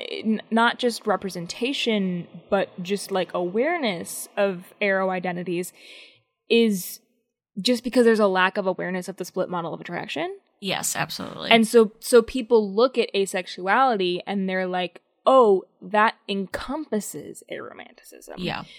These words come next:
Speaker 1: Because, you know, you see words like homosexual, and that almost always implies
Speaker 2: Yeah.
Speaker 1: homoromantic in addition to homosexual. And so it's, it's a lack of understanding of the split model, which is why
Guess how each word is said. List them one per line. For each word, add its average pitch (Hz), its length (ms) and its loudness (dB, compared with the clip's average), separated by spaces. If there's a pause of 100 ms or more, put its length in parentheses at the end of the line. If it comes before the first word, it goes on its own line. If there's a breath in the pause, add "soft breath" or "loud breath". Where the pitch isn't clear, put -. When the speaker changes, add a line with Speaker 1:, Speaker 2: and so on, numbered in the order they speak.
(140 loud breath)
Speaker 1:
Because, 214 540 2 (260 soft breath)
you 214 120 0
know, 185 140 0
you 196 180 -2
see 208 220 -4
words 196 300 0
like 180 160 -2
homosexual, 180 1080 -2 (360)
and 196 200 0
that 190 240 2 (640)
almost 247 540 4
always 185 720 4
implies 180 1040 -2 (160)
Speaker 2:
Yeah. 190 140 -2
Speaker 1:
homoromantic 151 800 -8 (100)
in 196 100 0
addition 175 380 -4
to 165 80 -10
homosexual. - 640 -16 (320 loud breath)
And 220 160 0
so 208 140 4
it's, 202 200 -2
it's 208 180 -2
a 202 60 2
lack 180 240 0
of 190 120 -4
understanding 170 680 -8
of 78 280 -8 (180)
the 185 100 -6
split - 320 -10
model, 170 540 -6 (400 soft breath)
which 202 260 2
is 190 160 -4
why 175 500 2